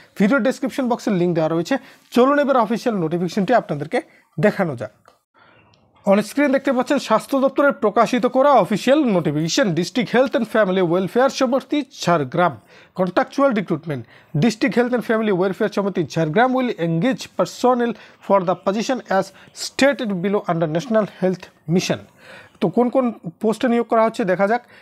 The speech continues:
অ্যাসিস্ট্যান্ট <coughs> হেলথ, হ্যাঁ, হেলথ অ্যাসিস্ট্যান্ট আরবান একটা ভ্যাকেন্সি রয়েছে।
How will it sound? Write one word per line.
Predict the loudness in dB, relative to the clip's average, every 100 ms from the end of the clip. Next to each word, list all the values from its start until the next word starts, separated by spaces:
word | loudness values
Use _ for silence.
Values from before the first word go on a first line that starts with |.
| -12 -4
অ্যাসিস্ট্যান্ট | -2 -2 -2 0 0 0 -2 -4
<coughs> | -6 -8 -2
হেলথ, | 0 -2 -8 _ -20 _ -2
হ্যাঁ, | 0 0 -2
হেলথ | -2 0 -2 -2
অ্যাসিস্ট্যান্ট | -4 -4 -4 -4 -2 0
আরবান | 2 0 -2 -8 -20 -8
একটা | -6 0 0
ভ্যাকেন্সি | 2 -2 -2
রয়েছে। | -2 0 -2 -4